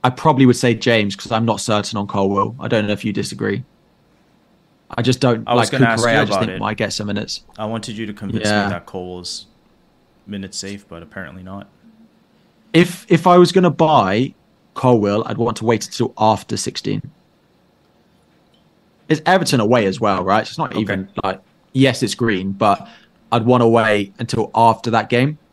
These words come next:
Speaker 2: Uh, that's good
Speaker 1: 'Cause he
Speaker 2: advice.
Speaker 1: might favour Cucurella in a game like that. Then you can buy for game week seventeen, which is Sheffield United at home, and that's when you really want them.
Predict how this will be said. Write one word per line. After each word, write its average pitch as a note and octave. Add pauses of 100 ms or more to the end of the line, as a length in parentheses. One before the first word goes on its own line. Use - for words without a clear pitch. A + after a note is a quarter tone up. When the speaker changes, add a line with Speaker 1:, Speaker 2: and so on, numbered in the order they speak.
(480)
Speaker 2:
Uh, A2
that's G#2+
good G#2+
Speaker 1:
'Cause C3
he C3+
Speaker 2:
advice. B2+
Speaker 1:
might C#3+
favour C3
Cucurella A2+
in G#2+
a G#2
game G#2+
like G#2+
that. A#2
Then D#3+
you F3
can E3
buy C#3+
for C3
game B2+
week A#2+
seventeen, B2+
which G#2
is G#2
Sheffield -
United G#2+
at -
home, A#2
and A#2
that's A#2
when G#2+
you G#2+
really G#2+
want G#2+
them. A2